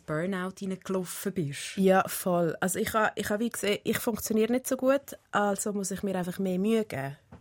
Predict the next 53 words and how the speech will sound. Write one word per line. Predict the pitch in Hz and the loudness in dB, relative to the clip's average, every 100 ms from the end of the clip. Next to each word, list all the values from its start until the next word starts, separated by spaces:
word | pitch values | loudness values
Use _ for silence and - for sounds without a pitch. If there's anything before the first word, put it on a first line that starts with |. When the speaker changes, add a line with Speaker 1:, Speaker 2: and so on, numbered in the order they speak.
| _ | _
Speaker 2:
Weil | 175 | -6
das | 170 175 | -4 -4
ist | 180 | -4
ja | 185 170 | -2 0
auch | |
das, | 165 170 190 | 2 0 -2
was | 180 165 175 | -6 -4 -4
ich | 175 | -2
als | 165 - | -4 -4
Kind | 196 190 | -2 -2
immer | 185 175 | -2 -4
gehört | - 180 190 - | -4 -4 -6 -6
habe, | 156 | -8
ich | 151 | -6
gebe | 180 175 | -10 -6
mir | 170 | -6
nicht | - | -4
genug | 175 160 | -4 -2
Mühe, | 180 185 165 - - - - | -2 -2 -4 -8 -16 -14 -6
also | 151 | -2
muss | 156 143 | 0 -2
ich | 147 | 0
mir | 156 | 0
mehr | 147 147 147 | 0 0 0
Mühe | 170 190 | 2 2
geben. | 196 156 135 - - - | 0 -4 -8 -12 -16 -8
Und | 151 143 - | -6 -6 -8
okay, | - - 165 | -10 -4 -4
jetzt | 165 - | -4 -4
bin | 156 | -6
ich | 175 | -4
mega | 160 151 | -4 -2
müde | 156 196 202 | -2 0 0
und | 170 | -2
ich | 156 - | -4 -4
mag | 160 165 | -4 -2
am | |
Morgen | 160 165 160 160 | 0 -2 -2 -2
nicht | 156 | -2
so | 156 151 202 | -2 -2 -2
aufstehen, | - - - 160 - - - - | -4 -6 -4 -4 -6 -12 -16 -8
ähm, | 160 156 156 - | -4 -2 -2 -4
aber | 156 160 | -8 -6
dann | 156 156 | -6 -6
gebe | 156 | -6
ich | 160 | -6
mir | 160 147 | -4 -4
einfach | 151 - | -6 -4
Mühe | 208 208 | 0 2
und | 180 | 0
stehe | - - | -4 -6
auf. | 98 214 226 190 151 | -4 0 0 0 -2
Oder | 151 | -2